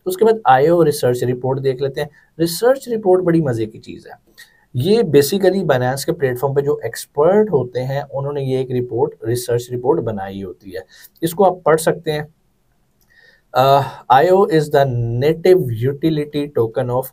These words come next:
I O dot net and used in the following functions। ठीक है जी, payment currency, payment and transaction fees within the I O dot net ecosystem, such as purchasing, supplying, underutilized G P U computing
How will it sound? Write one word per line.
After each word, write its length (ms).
I 200
O 160
dot 360
net 300
and 180
used 360
in 160
the 180
following 440
functions। 580
ठीक 160
है 60
जी, 100
payment 300
currency, 360
payment 320
and 200
transaction 360
fees 280
within 320
the 160
I 180
O 100
dot 280
net 360
ecosystem, 680
such 380
as 280
purchasing, 500
supplying, 640
underutilized 1120
G 120
P 160
U 60
computing 460